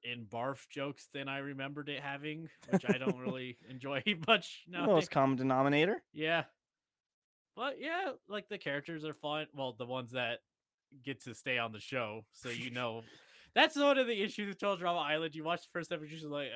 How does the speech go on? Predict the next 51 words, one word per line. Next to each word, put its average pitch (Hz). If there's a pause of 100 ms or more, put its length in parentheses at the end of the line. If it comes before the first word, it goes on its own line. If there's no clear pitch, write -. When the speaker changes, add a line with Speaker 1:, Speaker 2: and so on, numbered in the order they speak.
Speaker 1:
"Okay, 120
this 117
person's 123
gonna 127
leave, 123
this 110
person's 120
gonna 120
leave," 123
'cause, 135
like, 135
there's 143
some 214
characters 151
that 143
just 135
have 135
no 120
personality. 123
Speaker 2:
Right. 123 (440)
Speaker 1:
<laughs> - (1040)
Speaker 2:
Huh, 151
Speaker 1:
But 131
Speaker 2:
so 190
is 185
that, 202
like, 214
something 175
that -
in, 143
or 139
I 127
don't 127
know 120
if 123
you 135
even 127
watched 127
the 131
later 127 (340)
Speaker 1:
I 139
Speaker 2:
seasons? -
Speaker 1:
watched - (560)
two 165
and 143
a 120
half 135
of 156
'em, 160
I 156
think. 156